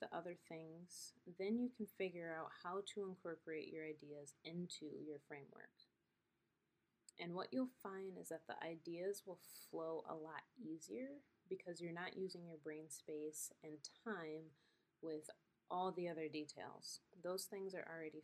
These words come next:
figured out. So when you have an idea, you know how,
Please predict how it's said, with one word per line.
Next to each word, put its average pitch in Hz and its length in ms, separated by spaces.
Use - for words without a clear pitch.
figured 143 360
out. - 140
So 170 260
when 170 220
you 170 100
have 208 220
an 196 80
idea, 160 300
you 160 260
know 147 360
how, 196 360